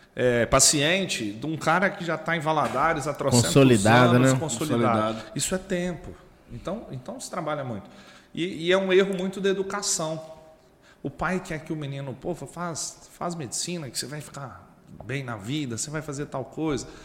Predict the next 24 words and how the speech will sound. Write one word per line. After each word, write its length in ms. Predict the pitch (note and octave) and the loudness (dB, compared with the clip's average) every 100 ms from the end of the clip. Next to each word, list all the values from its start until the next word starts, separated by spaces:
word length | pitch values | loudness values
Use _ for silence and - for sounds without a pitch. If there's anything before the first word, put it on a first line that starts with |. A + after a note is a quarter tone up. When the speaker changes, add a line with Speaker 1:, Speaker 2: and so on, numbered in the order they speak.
| - - - | -20 -20 -10
Speaker 1:
As 140 | A#2 | -6
faculdades 560 | - C#3+ A#2+ C3 D3 - | -4 -2 0 2 2 0
querem 200 | C#3 C3 | -4 -4
competir, 680 | B2 B2+ C3 A2+ - D#3+ C#3 | -6 -4 -2 -2 -2 -4 -4
quem 180 | D#3+ | -8
passa 320 | D3+ D#3 D3 C#3 | -4 -4 -2 -2
mais 260 | C#3+ C3+ | -2 -2
em 40 | C3+ | -4
medicina 500 | C3 B2 - C3+ C3 | -4 -4 -6 -6 -8
na 100 | A2+ | -8
federal, 560 | B2+ A#2+ A2+ C3+ C3 | -8 -6 -6 -6 -8
tal, 180 | A2+ A#2 | -10 -12
Speaker 3:
É. 240 | G#2+ G2+ G#2 | -10 -10 -10
Speaker 1:
a-, 60 | - - G#2 | -12 -16 -14
as 80 | G#2+ | -8
escolas, 600 | - D3 E3 C#3+ A#2 B2+ | -6 -2 -2 0 -2 -4
né? 140 | C#3+ - - - _ | -10 -12 -20 -20 _
Então 160 | E3 | -6
você 120 | F#3 | -4
tem 160 | C4 G3 | -6 -4
muito 280 | A3+ B3 - | -4 -4 -4
essa, 440 | D3 - B2 F#2 - | -6 -6 -8 -10 -14
essa 200 | - G#2 B2 | -8 -6 -4
briga, 580 | A#2 C#3 C#3 G#2+ F#2+ | 2 4 4 0 -8